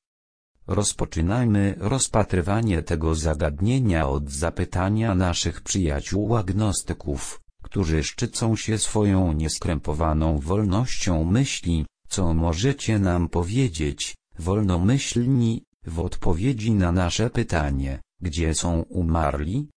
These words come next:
Ich odpowiedź jest następująca:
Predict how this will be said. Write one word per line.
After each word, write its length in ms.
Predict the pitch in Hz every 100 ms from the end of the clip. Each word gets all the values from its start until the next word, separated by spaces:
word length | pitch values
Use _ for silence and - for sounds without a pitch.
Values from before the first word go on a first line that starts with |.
| _ _ _
Ich 320 | 120 110 -
odpowiedź 800 | - 147 - 131 117 113 110 -
jest 400 | 104 110 - -
następująca: 1300 | 98 90 - 92 85 87 80 67 69 - - -